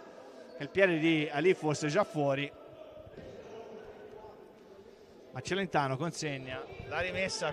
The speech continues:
con quindici secondi e quindi per gli ultimi quindici secondi a Fucecchio nel primo quarto, quindi Fucecchio chiuderà in attacco. Presumibilmente sul ventidue a sedici, palla per Tessitori, poi in mano a Lorenzo Berni,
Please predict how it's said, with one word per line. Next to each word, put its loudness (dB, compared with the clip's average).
con 0
quindici -2
secondi 0
e 4
quindi 0
per 2
gli -4
ultimi 0
quindici 2
secondi 2
a 8
Fucecchio 2
nel -2
primo 4
quarto, 2
quindi -8
Fucecchio -4
chiuderà 2
in -2
attacco. -6
Presumibilmente -4
sul -6
ventidue -4
a 0
sedici, 0
palla 2
per 2
Tessitori, 4
poi 10
in 6
mano 6
a 8
Lorenzo 6
Berni, 6